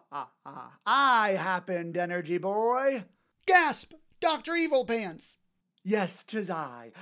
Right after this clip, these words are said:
I knocked you out of the sky with my Destructo machine. Now you are my prisoner. You'll never get away with this, Evil Pants.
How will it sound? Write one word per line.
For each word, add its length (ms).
I 140
knocked 420
you 160
out 200
of 100
the 100
sky 460
with 160
my 240
Destructo 920
machine. 560
Now 500
you 220
are 180
my 300
prisoner. 1040
You'll 280
never 340
get 140
away 220
with 180
this, 200
Evil 220
Pants. 420